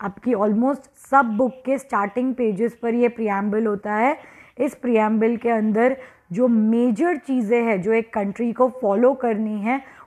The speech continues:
उनके बारे में हमें बताया हुआ है, ठीक है। So let's start it। सबसे पहले हम लीडर के बारे में पढ़ेंगे। यहाँ पर हम महात्मा गांधी के विजन के बारे में पढ़ने वाले हैं।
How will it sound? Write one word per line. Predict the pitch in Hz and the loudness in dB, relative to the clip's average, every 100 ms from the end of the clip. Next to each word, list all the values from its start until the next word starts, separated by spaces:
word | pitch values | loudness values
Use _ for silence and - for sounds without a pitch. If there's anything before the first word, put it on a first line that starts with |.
| - | -4
उनके | 247 254 226 320 | 0 0 2 0
बारे | 247 214 202 | 2 2 0
में | 208 214 | 0 -4
हमें | 202 220 220 | -4 -2 0
बताया | 202 - 180 175 | -2 -4 -4 -2
हुआ | 180 185 170 | -2 -2 -4
है, | 160 | -6
ठीक | 170 220 | -8 -6
है। | 302 | -4
So | 320 - _ - 233 | -6 -14 _ -4 0
let's | 220 202 - | 0 -2 -2
start | 220 214 262 | 0 0 -2
it। | 254 | -2
सबसे | 240 226 233 | -6 -6 -4
पहले | 233 233 240 | -2 0 0
हम | 247 233 | 0 0
लीडर | 202 190 240 | 2 2 2
के | 240 | 2
बारे | 247 233 226 | 2 2 2
में | 240 | -2
पढ़ेंगे। | 233 226 233 226 277 285 - - _ | -2 -2 0 0 -2 -4 -16 -20 _
यहाँ | 208 208 208 | -4 -2 -2
पर | 233 240 | -2 -2
हम | 262 240 | -2 0
महात्मा | 214 175 226 - 294 | 0 0 -2 2 2
गांधी | 277 240 233 233 | 2 2 2 0
के | 247 | 0
विजन | 226 214 208 220 | 0 0 0 0
के | 214 | 0
बारे | 214 202 196 | 0 0 0
में | 214 | 0
पढ़ने | 208 202 196 196 | 0 -2 -2 -2
वाले | 185 185 180 | -2 -2 -2
हैं। | 170 | -4